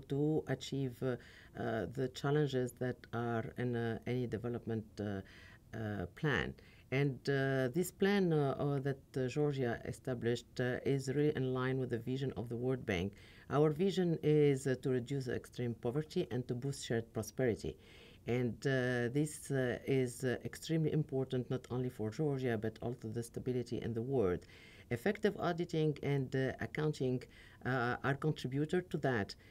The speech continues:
and, uh, are, uh, uh, really, uh, uh, the improvement that we are aiming,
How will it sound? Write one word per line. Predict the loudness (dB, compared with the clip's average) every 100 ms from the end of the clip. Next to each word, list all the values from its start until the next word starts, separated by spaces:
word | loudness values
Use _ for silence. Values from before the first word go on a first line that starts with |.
| -20 -4
and, | 0 2 0 -2 0
uh, | 2 2 0 0 -2 0
are, | 0 0 0 0 0 -2
uh, |
uh, | -2 0
really, | 2 2 2 2 0
uh, |
uh, | -2 0 0 -2 -2 -2 -2
the | -2
improvement | -2 0 2 2 2
that | 0 0
we |
are | -2 0
aiming, | 2 2 0